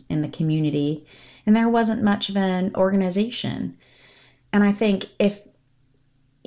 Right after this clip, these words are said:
his opponent, of course, the incumbent,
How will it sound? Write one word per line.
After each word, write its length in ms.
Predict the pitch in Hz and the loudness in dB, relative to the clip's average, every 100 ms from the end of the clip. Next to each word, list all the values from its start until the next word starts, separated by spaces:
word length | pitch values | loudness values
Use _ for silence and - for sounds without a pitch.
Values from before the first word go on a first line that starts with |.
| - - | -16 -10
his 300 | 180 202 185 | 2 2 2
opponent, 400 | - 339 262 160 | 0 0 2 0
of 140 | - | -4
course, 340 | 165 151 175 | -4 -2 -2
the 160 | - 165 | -4 -4
incumbent, 960 | 165 - 196 196 165 156 165 - - | -4 -2 0 2 0 -4 -6 -10 -18